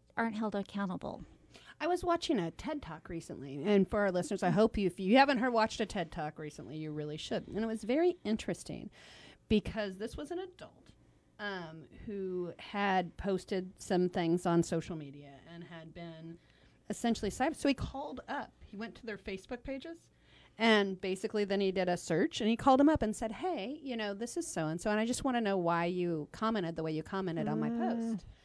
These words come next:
Speaker 1: Really?
Speaker 2: And, and he didn't do it in a manner you can say, "Oh, well, he's calling out these people." No, he's, he, truly, it was like a human experiment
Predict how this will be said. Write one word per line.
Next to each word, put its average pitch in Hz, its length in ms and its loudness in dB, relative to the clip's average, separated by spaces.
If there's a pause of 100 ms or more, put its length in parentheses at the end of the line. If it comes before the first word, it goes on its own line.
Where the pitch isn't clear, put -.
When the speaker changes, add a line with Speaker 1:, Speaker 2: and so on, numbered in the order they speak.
(140)
Speaker 1:
Really? 277 340 0
Speaker 2:
And, 294 320 8
and 277 100 6
he 311 100 8
didn't 403 280 2
do 262 140 4
it 262 80 8
in 233 120 4
a 185 40 4
manner 165 260 2
you 196 100 2
can 226 140 0
say, 170 140 0
"Oh, 294 140 4
well, 175 80 4
he's 151 180 -6
calling 220 340 2
out 214 160 0
these 262 160 -2
people." - 300 -4
No, 359 180 6
he's, 226 240 0 (140)
he, 254 320 0 (360)
truly, 294 360 10
it 196 80 8
was 214 120 4
like 247 200 8
a - 20 2
human 302 420 8
experiment 196 840 -4